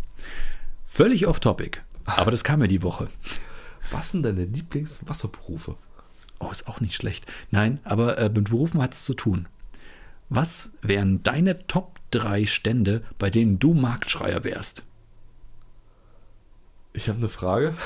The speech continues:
Speaker 1: <laughs> Ich werd sie nicht beantworten, aber ich höre sie mir gerne an.
Speaker 2: Also Stände, bei denen ich gerne Marktschreier wäre. Und ich interpretiere jetzt Marktschreier als
Speaker 1: Sowas wie der
Speaker 2: der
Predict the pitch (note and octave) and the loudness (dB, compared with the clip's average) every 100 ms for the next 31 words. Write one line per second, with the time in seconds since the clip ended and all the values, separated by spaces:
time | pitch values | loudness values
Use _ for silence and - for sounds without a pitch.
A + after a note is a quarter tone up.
0 | - G#2 - B2+ - - - - E3+ - | 0 2 4 4 2 4 0 4 0 2
1 | - - - - A#2+ G#2+ C3+ B2 C3+ - | -2 -2 -6 0 2 6 6 4 4 2
2 | C#3 G3 G3+ E3+ C#3+ D3 C3+ A#2+ A2 A#2 | 2 0 2 2 4 4 4 6 6 6
3 | F3 A#2 F2+ - - - - - - - | 4 2 2 -2 -8 -10 -12 -8 -6 -4
4 | - - - - - - - - - - | -6 -6 -10 -8 -10 -10 -16 -16 -10 -8
5 | - - - - - - F#2+ E2+ - - | -8 -12 -16 -16 -12 -4 -4 -4 -6 -4
6 | F2+ D#3 D3 F2+ E2 G2+ C3 - - - | -2 -2 0 -2 0 -2 -4 -8 -8 -4
7 | G2+ G#2 - - E2 D#2+ - - - D2+ | -2 -2 -6 -6 -4 -4 -6 -8 -6 -6
8 | - - - - - E2+ - - F#2+ - | -4 -6 -6 -8 -6 -6 -6 -4 -2 -2
9 | A2 - B2+ A2 - F#2 - - A2 G2+ | -4 -4 -4 -4 -4 -6 -6 -4 -2 0
10 | F#2+ F#2+ - G#2+ A2 A2 A2+ G#2+ | -2 -4 0 4 4 4 2 4